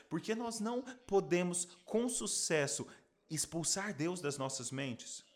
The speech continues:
nós tentamos encher a nossa mente e corações de coisas, para que nós enchemos os nossos corações e mentes com outras coisas, de toda,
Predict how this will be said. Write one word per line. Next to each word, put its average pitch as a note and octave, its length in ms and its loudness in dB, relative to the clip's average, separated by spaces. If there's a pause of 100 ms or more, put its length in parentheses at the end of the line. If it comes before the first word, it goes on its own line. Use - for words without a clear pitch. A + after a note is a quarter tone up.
(340)
nós D#3 220 -2
tentamos F#3 560 0
encher C#4 540 0
a B3 100 0
nossa F#3+ 300 0
mente F3+ 340 -2
e F#3 60 -10
corações D#3 600 -2
de C#3+ 120 -4
coisas, C3+ 920 0 (460)
para E3 220 0
que E3+ 200 -10
nós D#3+ 280 0
enchemos G3+ 480 -2
os E3 120 -4
nossos E3+ 260 -2
corações D#3+ 520 -2
e D#3 40 -6
mentes D3+ 320 -4
com - 220 -6
outras G3+ 360 -4
coisas, G#2+ 520 -6 (340)
de D3 100 -6
toda, G3 400 2